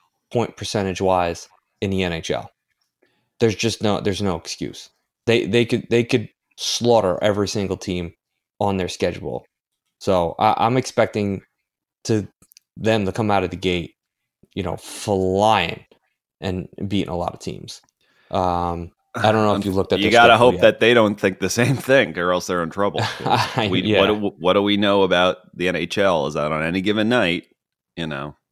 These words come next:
Speaker 2: um,
Speaker 1: Yeah.
Speaker 2: any team can beat any team. And I think especially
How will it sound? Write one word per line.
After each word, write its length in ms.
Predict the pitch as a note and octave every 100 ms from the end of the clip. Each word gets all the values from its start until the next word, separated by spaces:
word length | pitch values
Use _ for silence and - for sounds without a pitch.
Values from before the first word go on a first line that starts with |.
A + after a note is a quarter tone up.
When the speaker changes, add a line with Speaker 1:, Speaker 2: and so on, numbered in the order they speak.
| _ _ _ _ _ _ _ _ _
Speaker 2:
um, 240 | E2+ D2
Speaker 1:
Yeah. 240 | A2 G3 D#3 _ _ _
Speaker 2:
any 220 | E2 F#2+ G2
team 300 | G2 G#2+ F2
can 120 | D2
beat 180 | E2 D2+
any 180 | E2+
team. 340 | E2 E2+ G2+ C#2
And 80 | D#2
I 80 |
think 240 | D#2 F#2+ -
especially 840 | - F2 E2+ - E2+ D#2+ D#2 D#2